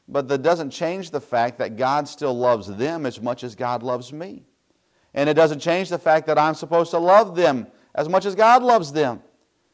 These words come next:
But of course, this book, written to Christians, telling us how to live this life of love. And so today I'd like us to see three things. An example of love, a mirrored life of love, and an ultimatum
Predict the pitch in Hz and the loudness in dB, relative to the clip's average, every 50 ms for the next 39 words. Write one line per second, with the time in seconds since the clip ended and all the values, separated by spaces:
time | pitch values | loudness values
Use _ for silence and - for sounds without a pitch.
0 | _ _ _ _ _ _ _ _ _ 143 151 156 147 - 190 190 165 127 117 120 | _ _ _ _ _ _ _ _ _ -4 -2 -2 -2 0 0 0 0 0 -2 0
1 | 139 175 220 233 - - 127 107 107 104 120 135 - 113 117 143 170 165 143 143 | 2 2 2 2 0 -4 -6 -4 -2 -2 -2 -4 -4 -4 0 0 0 0 -2 -6
2 | - - - 190 202 202 - - 143 120 110 110 - - 123 131 139 143 - - | -8 -8 -8 -8 -8 -8 -8 -6 -4 -4 -4 -4 -6 -8 -8 -8 -8 -10 -6 -2
3 | 170 160 170 170 165 165 160 - - - 170 165 202 202 202 202 202 214 240 240 | 0 0 0 -2 -2 -4 -4 -4 -4 -6 -2 0 2 2 2 4 4 6 4 4
4 | 196 202 190 160 131 - - - _ _ _ _ _ - - 123 131 135 143 143 | 4 2 2 2 0 -2 -6 -16 _ _ _ _ _ -8 -4 0 2 4 4 4
5 | 139 135 - 131 120 101 104 120 117 107 104 104 101 123 120 - 165 139 - 151 | 2 2 2 0 0 0 2 4 4 6 6 4 2 0 -2 -2 -4 -4 -2 -2
6 | 143 175 202 208 190 175 156 156 156 156 - 160 143 - - 117 - - 160 139 | 2 4 4 6 6 6 6 4 2 2 0 -2 -8 -8 -10 -10 -8 -8 -8 -8
7 | - - 143 151 160 170 156 - 208 190 214 214 185 139 - - - - _ _ | -10 -8 -6 -6 -6 -6 -4 -4 -4 -2 -2 -4 -6 -8 -10 -12 -14 -18 _ _
8 | _ _ _ _ _ _ - 127 131 127 90 87 123 147 165 196 208 - 190 190 | _ _ _ _ _ _ -6 -4 -4 -4 -2 0 2 2 4 2 2 2 2 2
9 | 190 160 147 139 123 110 101 104 127 147 147 143 135 143 147 165 190 202 202 196 | 2 2 4 4 6 6 8 6 6 4 4 2 2 2 2 2 4 4 4 4
10 | 175 135 139 147 156 170 185 185 180 165 143 104 98 107 98 92 87 92 107 117 | 2 2 2 4 4 6 4 2 0 -2 -4 -4 -2 0 2 2 4 4 2 2
11 | 123 131 - 131 131 135 131 131 131 135 - 147 160 165 165 - 160 143 147 156 | 0 0 0 0 0 0 0 -2 -4 -2 0 0 0 0 0 -2 -4 -2 -2 -2
12 | 165 170 156 139 113 101 92 | 0 2 2 0 0 -2 -6